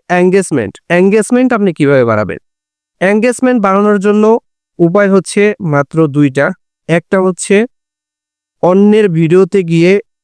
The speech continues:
মানে অন্যের ভিডিওতে না, সরি, অন্যের লাইভ ভিডিওতে, লাইভে গিয়ে আপনার বেশি বেশি রিপ্লাই কমেন্ট করতে হবে। রিপ্লাই কমেন্ট যদি আপনি বেশি করেন, তাহলে অবশ্যই আপনার এনগেজমেন্ট বাড়বে। আর দ্বিতীয়ত হচ্ছে আপনার ভিডিওতে বা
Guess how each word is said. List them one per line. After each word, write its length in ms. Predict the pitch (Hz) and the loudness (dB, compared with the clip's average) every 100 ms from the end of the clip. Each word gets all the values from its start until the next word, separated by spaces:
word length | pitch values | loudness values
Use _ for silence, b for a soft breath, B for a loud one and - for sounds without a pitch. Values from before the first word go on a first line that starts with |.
| _ | _
মানে 200 | 143 147 | -2 -2
অন্যের 380 | 147 160 185 180 | 0 2 2 2
ভিডিওতে 400 | 151 160 180 180 | 2 0 0 -2
না, 120 | 123 | -4
সরি, 260 | - 120 160 | -2 -2 0
অন্যের 380 | 147 151 185 | 0 2 2
লাইভ 300 | 160 131 170 | 0 0 -2
ভিডিওতে, 520 | 165 170 170 180 175 143 | 0 0 2 0 0 -2
লাইভে 420 | 127 151 160 196 | 0 0 0 0
গিয়ে 320 | 175 165 185 - _ _ | 0 0 0 -4 _ _
আপনার 380 | 165 196 202 185 | -4 -2 -2 0
বেশি 280 | 165 - | -2 0
বেশি 340 | 214 220 226 202 | 0 0 0 0
রিপ্লাই 440 | 160 190 226 226 | 0 -2 0 0
কমেন্ট 340 | 220 196 190 - | 0 0 0 -2
করতে 300 | 175 - 160 | -6 -4 -2
হবে। 240 | 156 175 - B B _ | 0 -2 -6 B B _
রিপ্লাই 360 | 160 - 220 214 | -6 -2 -2 0
কমেন্ট 360 | 202 196 196 | 0 0 0
যদি 180 | 180 175 | 0 0
আপনি 200 | 165 165 | -2 -2
বেশি 260 | 139 139 160 | -2 -4 -2
করেন, 280 | 175 180 214 | -2 -4 -4
তাহলে 340 | 185 165 170 | -2 0 2
অবশ্যই 540 | 139 135 143 - 185 | 0 0 -4 -2 0
আপনার 240 | 175 165 139 | 0 0 0
এনগেজমেন্ট 500 | 131 131 131 120 110 | -2 -4 -6 -6 -4
বাড়বে। 300 | 110 98 - - | -4 -6 -12 -6
আর 120 | 147 | -6
দ্বিতীয়ত 480 | 143 208 254 247 226 | -2 0 2 0 0
হচ্ছে 440 | 165 131 - 190 - _ _ _ _ _ _ _ | -4 -6 -4 -4 -4 _ _ _ _ _ _ _
আপনার 640 | 160 170 214 220 233 247 262 _ _ _ _ _ 120 | -4 -2 0 0 0 -2 -6 _ _ _ _ _ -2
ভিডিওতে 640 | 156 175 220 220 - 220 | -2 2 0 0 0 -2
বা 160 | 208 | 0